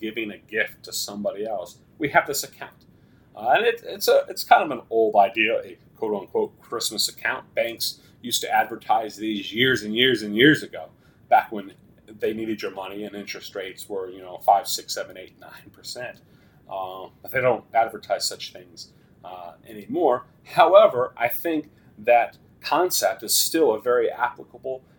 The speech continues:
and practical thing, and it's something you can do so that instead of wondering, um, how you're gonna pay for Johnny's birthday and how you're gonna to pay for Christmas, well, if you just take a little bit out of your regular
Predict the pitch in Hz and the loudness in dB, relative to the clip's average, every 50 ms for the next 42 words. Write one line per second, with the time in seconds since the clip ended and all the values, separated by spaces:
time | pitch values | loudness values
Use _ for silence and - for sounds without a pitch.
0 | _ _ - 107 101 101 - - 110 110 - - - - 104 - - 139 143 127 | _ _ -16 -16 -16 -8 0 2 2 2 0 -6 -16 -16 -16 -14 -10 -8 -8 -8
1 | 110 101 98 101 - - - 156 151 - 156 147 143 139 139 - 127 123 127 131 | -8 -8 -10 -12 -10 -6 -6 -6 -6 -6 -8 -8 -8 -8 -8 -8 -10 -8 -8 -6
2 | 127 120 - - 113 110 113 110 107 - - - - _ 110 110 - - - - | -6 -6 -4 -2 0 2 2 2 0 0 -6 -18 -20 _ -10 -6 -6 4 6 6
3 | - - - - 113 117 139 156 170 143 123 117 110 107 104 - _ _ _ _ | 6 6 2 2 4 6 6 6 6 4 0 0 0 -2 -4 -10 _ _ _ _
4 | _ - 104 107 107 107 104 104 104 - - 131 135 135 135 131 135 127 120 - | _ -6 -2 -2 0 0 -2 -4 -4 2 2 2 2 2 -2 -4 -4 -4 -4 0
5 | - 131 120 120 113 - 110 107 - 120 117 120 120 117 107 - 117 113 110 107 | 2 2 2 2 0 -2 -4 -2 0 2 2 2 0 -2 -6 -4 -4 -4 -4 -2
6 | - 117 117 113 104 - 123 117 127 120 120 120 127 110 101 104 - - _ _ | -2 -2 -2 -2 -2 -2 -2 -2 -2 -4 -8 -10 -12 -10 -10 -12 -14 -16 _ _
7 | _ _ _ _ _ _ _ _ _ _ _ _ _ - - - - - - 120 | _ _ _ _ _ _ _ _ _ _ _ _ _ -18 -16 -16 -16 -12 -12 -12
8 | - - - 147 147 - - 110 - - - 202 - - - 104 104 - - - | -8 -2 0 0 0 0 -2 -6 -10 -10 -8 -6 -6 -6 -6 -8 -12 -14 -16 -18
9 | - - _ _ _ _ _ _ - 139 131 131 131 120 - - _ _ _ _ | -20 -20 _ _ _ _ _ _ 2 4 4 4 2 0 -4 -8 _ _ _ _
10 | _ _ _ _ _ _ _ - 120 - 156 147 139 143 - 160 - - - 165 | _ _ _ _ _ _ _ -8 -8 -4 -4 -4 -4 -4 -6 -8 -10 -6 -4 -4
11 | - - 127 110 110 120 - - - - - 120 - 104 104 107 113 - 90 101 | -4 -4 -8 -12 -10 -6 -6 -6 -4 -2 -2 -2 0 0 -2 -2 -6 -10 -12 -14
12 | - 104 104 101 101 104 104 110 117 113 113 110 110 107 104 101 | -14 -14 -14 -12 -12 -14 -12 -12 -14 -12 -12 -12 -10 -12 -12 -12